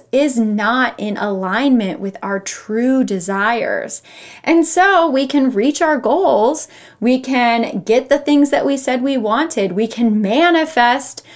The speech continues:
our quote unquote dreams, and then we get there and we're like, "Huh, I still just don't feel that good about it. I'm not that happy. I'm dissatisfied. I'm disconnected with this result."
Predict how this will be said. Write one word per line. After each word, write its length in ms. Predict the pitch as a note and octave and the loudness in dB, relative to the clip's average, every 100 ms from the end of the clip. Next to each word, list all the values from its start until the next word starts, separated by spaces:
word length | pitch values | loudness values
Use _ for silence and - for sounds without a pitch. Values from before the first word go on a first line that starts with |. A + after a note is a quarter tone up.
| - - | -20 -6
our 380 | G#3 A3+ A#3 A3+ | 2 4 2 0
quote 320 | - G3+ G#3 | -4 -2 0
unquote 400 | A#3+ B3+ C#4 C#4 | 0 0 -2 -2
dreams, 760 | - D#4+ G4 B3+ A#3+ C4 C#4 - - - - | -4 -4 0 0 2 0 -2 -12 -20 -18 0
and 180 | D4 | 4
then 160 | D#4+ D#4+ | 4 6
we 120 | D#4 | 4
get 320 | C4 E4+ A#4+ | 4 0 0
there 320 | D4+ B3+ B3+ B3 | 0 2 2 2
and 180 | C4+ | 2
we're 100 | C#4+ | 0
like, 240 | C4+ B3+ B3 | 2 0 -2
"Huh, 840 | - - A#4 A#4 D4+ A#3 G3+ B3+ - - - - - | -12 0 2 4 4 4 2 -2 -10 -20 -20 -16 -4
I 80 | D4+ | -4
still 360 | - F4+ F#4 | 0 0 2
just 220 | F#4 F4 | 0 -2
don't 240 | D4+ C#4+ - | 0 -2 -2
feel 380 | - D4 D4+ C#4 | 0 2 2 2
that 360 | B3+ A#3+ - | 0 0 -2
good 220 | B3+ D#4+ | 0 2
about 400 | F#4+ A#3+ G3+ G3+ | 2 2 4 2
it. 220 | G3 G3+ - | 2 0 0
I'm 160 | A#3+ | 2
not 380 | B3+ C#4+ D#4+ C#4+ | 2 2 0 0
that 240 | C#4+ C#4 C4 | -2 -2 -4
happy. 720 | B3+ C4 D#4+ C4 A3+ G#3 - | -2 -2 -2 -2 -2 -2 -2
I'm 320 | F#3 F#3+ F#3+ | -2 -2 -4
dissatisfied. 1200 | F#3 F#3+ - C4 C4+ C4 C4+ - B3+ B3 A#3+ A3+ - | -4 -6 -6 -2 0 0 -4 -2 0 2 2 0 -2
I'm 240 | G3+ G3 | -4 -2
disconnected 920 | A#3+ B3+ - C#4 C4 C#4 C4+ G#3 G3+ | -2 -4 -4 -2 -2 -2 -4 -2 -2
with 220 | F#3+ G3 | -4 -4
this 260 | G3 F#3+ - | -6 -6 -6
result." 680 | G#3 G3+ F4+ B3 F#3 - | -6 -2 0 2 2 0